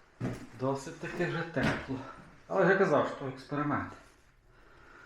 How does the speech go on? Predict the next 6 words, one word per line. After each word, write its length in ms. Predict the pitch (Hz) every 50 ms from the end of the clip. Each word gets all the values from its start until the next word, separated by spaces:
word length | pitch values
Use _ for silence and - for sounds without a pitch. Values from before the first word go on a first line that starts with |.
| - - - _ _ _ _ _ _ _ _ - - - - - - - - - - - - - - - -
В 240 | - - - - -
принципі, 440 | - 170 180 180 175 - - - 147
грубка 380 | 123 151 165 165 151 147 139
робоча. 420 | 143 147 139 135 131 113 - - - - - - - - - - - - - - - - - -
Вона 460 | - 117 117 117 120 127 143 175 180 151
робоча. 720 | 143 151 143 - 120 135 143 151 - - - 120 120 113